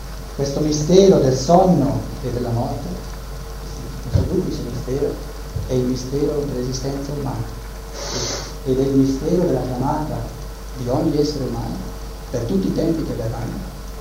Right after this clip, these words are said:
a destarsi nella sua coscienza dal sonno nel quale abbiamo dormito fino e a,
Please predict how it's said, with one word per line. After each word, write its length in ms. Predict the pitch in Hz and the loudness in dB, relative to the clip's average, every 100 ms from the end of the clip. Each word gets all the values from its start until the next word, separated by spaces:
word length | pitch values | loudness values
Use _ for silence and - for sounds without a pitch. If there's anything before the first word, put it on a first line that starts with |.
| - - - - - | -10 -12 -10 -10 -8
a 60 | 123 | -6
destarsi 680 | 135 117 120 143 143 143 139 117 - - - - - | -4 -4 -2 -2 -2 -4 -6 -8 -8 -10 -10 -10 -8
nella 200 | 123 113 | -6 -4
sua 120 | 113 | -4
coscienza 540 | - 139 120 113 - - - - - - - - - | -4 -4 -4 -4 -6 -8 -10 -10 -10 -10 -10 -10 -6
dal 140 | 113 | -6
sonno 520 | 113 131 135 127 123 120 | -2 0 0 0 -2 -2
nel 140 | 120 113 | -4 -4
quale 220 | 123 123 | -2 -2
abbiamo 220 | 117 120 123 | -2 -2 -4
dormito 340 | 117 117 127 | -2 -2 -2
fino 1800 | 113 - - - - - - - - - - - - - - - - - 123 | -4 -4 -6 -6 -10 -10 -12 -12 -12 -12 -10 -10 -10 -10 -10 -10 -8 -4 0
e 60 | |
a, 340 | 117 117 113 | 2 2 0